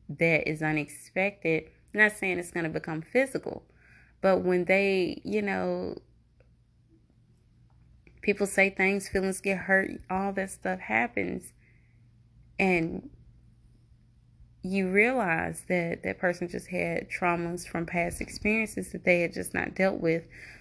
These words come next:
So when they, okay, the way that I feel that it happens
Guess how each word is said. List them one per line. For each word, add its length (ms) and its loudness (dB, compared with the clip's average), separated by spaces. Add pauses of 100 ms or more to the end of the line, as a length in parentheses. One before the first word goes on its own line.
So 760 2 (120)
when 300 2
they, 440 0 (1160)
okay, 260 0
the 140 0
way 160 2
that 100 2
I 120 0
feel 240 2
that 100 2
it 100 -4
happens 640 2